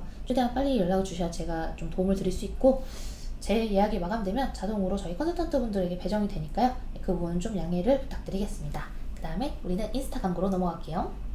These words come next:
이번 영상 재밌게 보셨나요? 이번에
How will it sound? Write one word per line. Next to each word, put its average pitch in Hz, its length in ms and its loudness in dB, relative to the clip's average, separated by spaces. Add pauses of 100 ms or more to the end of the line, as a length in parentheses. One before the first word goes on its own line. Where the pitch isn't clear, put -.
(2500)
이번 226 260 0
영상 190 300 0
재밌게 196 420 0
보셨나요? 175 560 -2 (640)
이번에 226 640 0